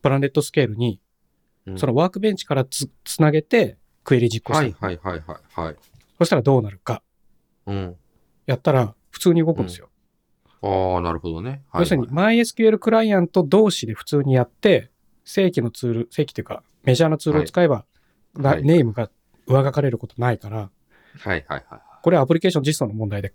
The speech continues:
Speaker 1: 確実、確定だなと。
Speaker 2: そうですね。はい。
Speaker 1: っていうのをビデオ収録しながら、<laughs>
Speaker 2: <laughs>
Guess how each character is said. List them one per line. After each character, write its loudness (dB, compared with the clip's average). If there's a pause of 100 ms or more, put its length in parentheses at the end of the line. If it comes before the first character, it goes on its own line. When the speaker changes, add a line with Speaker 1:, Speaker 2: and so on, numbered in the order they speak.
Speaker 1:
確 0
実、 -6
確 -4
定 4
だ 2
な -2
と。 -14 (500)
Speaker 2:
そ -12
う -20
で -20
す -20
ね。 -16
は -10
い。 -12
Speaker 1:
っ -16 (920)
て 0
い 4
う 2
の 4 (120)
を -2
ビ 4
デ 4
オ 2
収 0
録 -10
し -8
な -16
が -10
ら、 -8 (420)
<laughs> -20 (400)
Speaker 2:
<laughs> -8